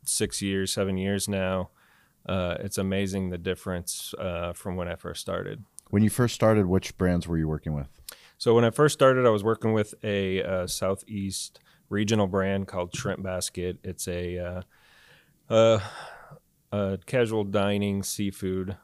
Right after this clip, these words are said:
Speaker 1: um, restaurant. And, uh, we implemented at that time, uh, both operations and accounting. Um, from that point, um, I was recruited to come over to a, uh, Consolidated Burger,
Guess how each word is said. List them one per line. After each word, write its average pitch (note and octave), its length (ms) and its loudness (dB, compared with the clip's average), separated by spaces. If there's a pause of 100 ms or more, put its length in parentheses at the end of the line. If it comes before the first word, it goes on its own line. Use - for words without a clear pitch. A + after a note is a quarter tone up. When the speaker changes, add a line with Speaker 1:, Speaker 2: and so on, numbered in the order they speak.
(240)
Speaker 1:
um, F2+ 560 -8
restaurant. F2+ 640 -4 (600)
And, F#2+ 480 0
uh, F2+ 160 2
we F#2+ 160 0
implemented G2 480 -2
at F#2 140 -4
that F#2+ 200 -2
time, F2+ 600 -2
uh, F#2+ 160 -6
both F#2 260 -4
operations F#2 720 -4
and G2 260 -4
accounting. F2 600 -6 (580)
Um, E2+ 520 -6 (520)
from G2 240 -2
that G2+ 220 0
point, G2 580 -2 (140)
um, F2+ 540 -6 (120)
I - 80 -8
was F2 200 -4
recruited F#2+ 500 -6
to F#2 180 -8
come G#2 220 -2
over F#2+ 160 -4
to F#2 300 -6
a, F2 200 -4
uh, E2+ 260 -2
Consolidated F#2 800 -4
Burger, F#2+ 460 -4